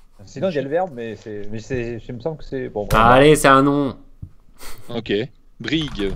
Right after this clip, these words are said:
Speaker 3: briguet.
Speaker 2: Un petit problème pour avoir les deux, quand même. Guibre.
Speaker 3: Et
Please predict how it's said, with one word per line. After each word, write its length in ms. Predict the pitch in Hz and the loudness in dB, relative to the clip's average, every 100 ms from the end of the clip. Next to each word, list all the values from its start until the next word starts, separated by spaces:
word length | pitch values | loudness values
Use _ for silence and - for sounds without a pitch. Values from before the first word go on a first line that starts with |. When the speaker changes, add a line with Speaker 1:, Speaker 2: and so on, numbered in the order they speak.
| - | -4
Speaker 3:
briguet. 480 | 117 135 123 143 190 - - - - - - _ _ _ _ _ _ _ _ _ _ _ _ _ _ _ - | -4 -2 -2 -2 -4 -12 -20 -20 -20 -20 -20 _ _ _ _ _ _ _ _ _ _ _ _ _ _ _ -8
Speaker 2:
Un 200 | 113 110 | -6 -6
petit 280 | - - | -10 -14
problème 300 | 143 156 170 | -2 0 0
pour 100 | 156 139 | 2 4
avoir 160 | 131 | 4
les 100 | 127 | 2
deux, 140 | 120 113 | -2 -6
quand 140 | 110 | -8
même. 200 | 101 107 - _ - - - - _ _ _ _ _ _ _ _ _ _ - | -10 -12 -18 _ -20 -20 -20 -20 _ _ _ _ _ _ _ _ _ _ -6
Guibre. 320 | 131 190 117 | -2 0 -2
Speaker 3:
Et 260 | 110 117 | -6 -6